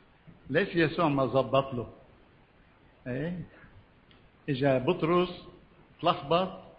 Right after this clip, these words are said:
وسجد للملاك، قال له الملاك: "قوم، أنا عبد، اسجد لله." مش هيك؟ إجا، إجا في كرنيليوس اتغلبط و-، وركع قدام بطرس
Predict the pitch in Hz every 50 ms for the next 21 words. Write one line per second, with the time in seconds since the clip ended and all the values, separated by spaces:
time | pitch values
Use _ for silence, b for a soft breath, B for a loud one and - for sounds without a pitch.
0 | - - 147 123 110 - 170 170 151 135 147 139 127 123 131 135 131 131 135 135
1 | 143 156 175 175 143 - - - - - - - 123 123 120 120 120 117 120 127
2 | 131 131 131 131 - - - 175 185 196 175 143 110 - - - - - - -
3 | - _ _ _ _ _ _ _ _ _ _ - 123 123 120 113 117 156 160 143
4 | 131 127 - - - - - - - _ - - - _ _ _ _ _ _ _
5 | _ _ _ _ - - - 147 131 117 120 123 123 123 120 120 123 123 139 156
6 | 170 170 - - - - - - - - _ _ - - 123 127 - 196 202 -
7 | - - - - - - - - - - - - _ _ _ _ - _ - -
8 | 147 123 147 143 139 151 147 156 165 147 123 151 151 143 151 - 147 143 135 135
9 | 139 139 135 - 139 139 127 147 175 202 196 170 151 147 143 151 147 - - -
10 | - - - - - - 117 139 175 190 165 147 170 180 175 - - - - -
11 | - - - - _ _ - 127 117 123 127 123 123 123 123 120 123 123 123 156
12 | 185 190 185 165 147 156 156 127 127 156 151 156 156 202 202 202 175 156 147